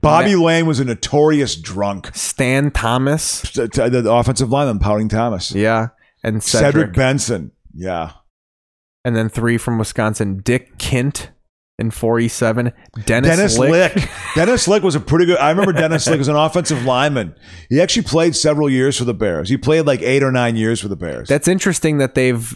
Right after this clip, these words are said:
Speaker 2: drafted mo-, mo-, the Ohio State and Texas, I think, are the
Speaker 1: Well, that would make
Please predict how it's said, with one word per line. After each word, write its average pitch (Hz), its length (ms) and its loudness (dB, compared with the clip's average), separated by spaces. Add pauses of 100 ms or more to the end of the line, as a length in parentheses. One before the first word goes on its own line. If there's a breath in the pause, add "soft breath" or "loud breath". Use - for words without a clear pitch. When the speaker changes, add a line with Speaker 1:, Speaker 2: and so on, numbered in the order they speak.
(100)
Speaker 2:
drafted 113 480 0
mo-, 107 220 0
mo-, 110 340 0
the 113 260 -2
Ohio 117 380 2
State 123 260 -2
and 113 120 -4
Texas, - 580 -4
I 98 140 0
think, 90 420 -8 (380)
are 101 180 2
the 104 220 -2
Speaker 1:
Well, 98 80 0
that 117 120 2
would 139 120 2
make 151 80 2